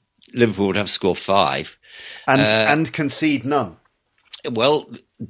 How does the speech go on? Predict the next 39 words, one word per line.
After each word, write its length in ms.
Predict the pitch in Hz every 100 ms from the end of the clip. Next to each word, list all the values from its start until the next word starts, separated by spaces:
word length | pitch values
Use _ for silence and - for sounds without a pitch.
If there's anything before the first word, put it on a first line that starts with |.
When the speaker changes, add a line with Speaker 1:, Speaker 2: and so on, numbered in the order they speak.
| -
Speaker 1:
th-, 120 | 131
what 680 | 120 147 - - - - 107
<laughs> 0 |
we 160 | 110 113
must 280 | 120 113 -
know 260 | 127 143
by 220 | 101 87 80
now, 320 | 76 73 107
the 120 | 107
Liverpool 540 | 135 147 147 131 127
won 240 | 123 127 127
four 440 | - - 127 123
nil. 400 | 143 175 185 - _ _ -
Speaker 2:
Yeah. 140 | 107 98
Speaker 1:
They 80 | 107
stopped 380 | - 147 151
them 140 | - 127
scoring 480 | - 107 87 95 113
and 120 | 131
they 80 | 139
scored 340 | - 127 113
the 60 | 120
four 260 | - 123
goals 300 | 120 123 123
they 160 | 127 143
needed. 420 | 170 190 110 - _ - - - -
And, 340 | 135 139 139
um, 460 | 139 139 139 143 - -
I 60 | 135
mean, 180 | 156 156
they 120 | 151
were 80 | 151
phenomenal. 760 | 147 175 175 240 277 269 - - _ _ _
Uh, 220 | - 113 120 -
nobody 460 | 151 214 226 226 262
beats 360 | - 107 -
Barcelona 840 | - 131 117 117 117 123 127 92 92
four 340 | - 131 131
nil. 340 | 143 214 -